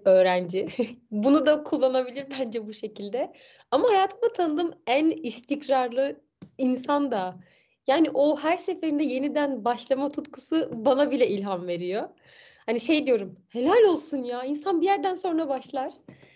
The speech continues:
Bu yüzden ben inanıyorum ve böyle mezuniyetine dair de çok güzel şeylerim de var, hayallerim de var.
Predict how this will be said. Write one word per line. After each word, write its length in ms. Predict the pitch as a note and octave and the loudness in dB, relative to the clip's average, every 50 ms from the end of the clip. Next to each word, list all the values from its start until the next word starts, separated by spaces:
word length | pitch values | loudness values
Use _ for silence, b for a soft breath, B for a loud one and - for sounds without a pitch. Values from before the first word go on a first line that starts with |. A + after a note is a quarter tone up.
| b b b b b _ _ _ _ - | b b b b b _ _ _ _ -4
Bu 40 | |
yüzden 240 | D4+ D#4+ G#4 G#4 F#4+ | 0 2 2 2 4
ben 260 | F#4 G4 G4 - C4+ | 2 0 0 -2 -4
inanıyorum 600 | B3+ B3 B3 B3+ C#4+ D4+ D4+ C4 C#4 F4 F#4+ D4+ | -4 -2 -2 -2 -2 -2 -2 -2 -4 -6 -4 0
ve 220 | B3 C4 C4 C4+ A3+ A3+ | 2 2 2 2 2 0
böyle 260 | B3+ B3+ B3 B3 B3+ | 0 0 0 0 -2
mezuniyetine 1040 | A#3+ A3+ A3 A3 A3+ G#3+ A#3 A#3 A#3 A#3+ B3 B3 - C4+ C4 C4+ C4+ C4+ B3+ G#3 G3+ | -2 -2 -2 -2 -2 -4 -6 -6 -4 -4 -4 -4 -4 -2 0 2 2 2 2 2 2
dair 380 | A#3 A3+ G#3+ G#3+ A3 A3+ A#3 G#3+ | 2 2 4 2 2 0 -2 -4
de 80 | A#3 A3 | -4 -6
çok 220 | - A#3 G#3+ G3 | -6 -8 -6 -6
güzel 380 | G3+ G3 G#3+ G#3 G3+ G#3 - - | -4 -2 0 0 0 0 -2 -4
şeylerim 580 | - - A#3+ F#3+ F#3 F#3+ F#3+ F#3+ G3+ G#3 G3 | -4 -2 -2 0 0 0 -2 -2 -2 -2 -2
de 120 | G3 F3+ F3 | -2 0 0
var, 200 | F3+ F3 F#3 - | -2 -4 -4 0
hayallerim 540 | - G3+ F#3 F3+ F#3 F#3+ F#3+ F#3 G3+ G3+ G#3 | 2 4 4 4 4 2 0 0 0 0 0
de 120 | F#3+ F3+ E3+ | 0 2 4
var. 200 | F3 B2 - | 2 2 4